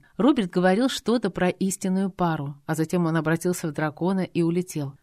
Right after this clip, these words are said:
Ариэла тогда не знала, что такое истинная пара для дракона. Узнала она об этом только тогда, когда очнулась на Земле и стала интересоваться фэнтезийными книгами.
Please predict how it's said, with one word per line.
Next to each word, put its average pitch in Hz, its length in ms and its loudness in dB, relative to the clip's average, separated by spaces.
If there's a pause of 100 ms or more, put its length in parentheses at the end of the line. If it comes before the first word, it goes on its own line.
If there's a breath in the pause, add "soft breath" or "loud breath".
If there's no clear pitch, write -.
(120)
Ариэла 226 380 2
тогда 208 340 0
не 214 120 0
знала, 226 280 0
что 202 200 -2
такое 190 380 2
истинная 202 640 0
пара 190 340 0
для 143 180 -6
дракона. 147 720 -6
Узнала 214 440 2
она 180 200 4
об 175 100 2
этом 208 240 0
только 202 300 -2
тогда, 185 380 2
когда 180 320 0
очнулась 190 480 -4
на 190 100 -4
Земле 180 460 0
и - 20 -6
стала 170 300 -2
интересоваться 160 1000 -4
фэнтезийными 160 760 -2
книгами. 139 720 -4